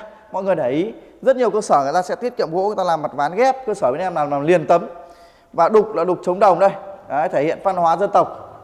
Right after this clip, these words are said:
Đấy, văn hóa Tây Nguyên, rất là đẹp và đẳng cấp. Và xung quanh đục hoa lá Tây. Và bàn thì sẽ có ngăn kéo để hai bên để các anh chị để chè thuốc như này nhá. Đấy, rất là đẹp.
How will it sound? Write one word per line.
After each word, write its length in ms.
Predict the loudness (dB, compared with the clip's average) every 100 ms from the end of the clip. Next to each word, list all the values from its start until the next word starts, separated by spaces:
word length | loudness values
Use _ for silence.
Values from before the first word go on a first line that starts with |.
| -8
Đấy, 140 | -4 0
văn 140 | 2
hóa 180 | 4 2
Tây 140 | 4
Nguyên, 200 | 4 4 2 -8 -14 -8
rất 100 | 0
là 80 | 4
đẹp 200 | 6 4 2
và 80 |
đẳng 120 | -2 2
cấp. 220 | 4 2 -2 -18 -16 -2
Và 120 | 0
xung 200 | 0 0
quanh 160 | 0
đục 120 | 0 0
hoa 120 | 2
lá 80 | 4
Tây. 240 | 6 4 2 -14 -20 -20 -20 0
Và 300 | 4 6 4
bàn 300 | 2 2 0
thì 100 | -6
sẽ 120 | -6
có 120 | -6 -6
ngăn 140 | -4
kéo 200 | -2 0
để 100 | 2
hai 180 | 0 -2
bên 220 | 0 0
để 80 | -2
các 120 | -4
anh 120 | -4 -4
chị 160 | -6
để 140 | -2 -2
chè 180 | -2
thuốc 200 | 0 0
như 60 | 0
này 140 | 0
nhá. 140 | 0 0 -2 -14 -16 -14 -14 -14 -6
Đấy, 200 | 0 2
rất 100 | 2
là 80 | 4
đẹp. 180 | 4